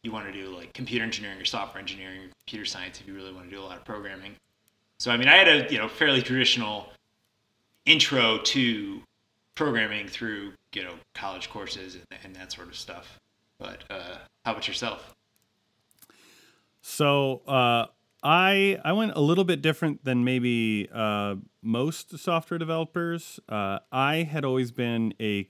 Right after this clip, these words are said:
Speaker 2: computer, I was always into computers. Uh, I made, made some band websites in high school, um, and, you know, built my own computers, um, and stuff like that.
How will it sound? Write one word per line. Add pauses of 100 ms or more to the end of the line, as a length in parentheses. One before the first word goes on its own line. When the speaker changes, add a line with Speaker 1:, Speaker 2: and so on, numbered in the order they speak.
Speaker 2:
computer,
I
was
always
into
computers. (100)
Uh,
I
made, (640)
made
some
band
websites
in
high
school,
um,
and,
you
know,
built
my
own
computers, (100)
um,
and
stuff
like
that.